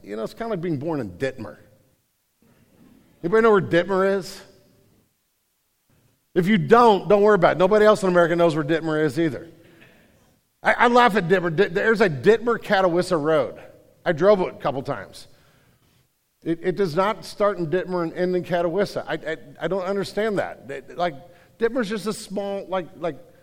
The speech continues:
nothing. T-, that's what Bethlehem, Bethlehem is just a small, rural shepherding village. All it is. Yet Is-, Micah says that's where the Messiah will be born. Guess where Jesus was born? Born in Bethlehem. I mean,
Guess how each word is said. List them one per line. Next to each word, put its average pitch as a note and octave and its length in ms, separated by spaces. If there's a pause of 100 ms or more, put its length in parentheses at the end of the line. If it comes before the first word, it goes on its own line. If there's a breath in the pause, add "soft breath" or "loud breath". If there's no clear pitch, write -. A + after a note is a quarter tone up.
(580 soft breath)
nothing. F#3 380
T-, G#3+ 120 (500)
that's G3 160
what A#3+ 160
Bethlehem, A3 340
Bethlehem G#3+ 380
is C3+ 100
just - 220
a C#3+ 80
small, F3+ 880 (340 soft breath)
rural F3+ 540
shepherding A2+ 480
village. D#2 320 (240)
All D#3 160
it G#2+ 60 (100)
is. - 140 (1300)
Yet D3+ 240
Is-, C#3+ 300 (340)
Micah D3 480
says B2+ 340
that's C#3 360
where C#3+ 140
the B2+ 80
Messiah C3+ 340
will C3+ 80
be C3 120
born. C#3+ 260
Guess A#2+ 240
where C3+ 60
Jesus A#2+ 500
was C3 100
born? - 280 (1000)
Born F3+ 180
in C#3+ 60
Bethlehem. F3 340
I G3 100
mean, G3 40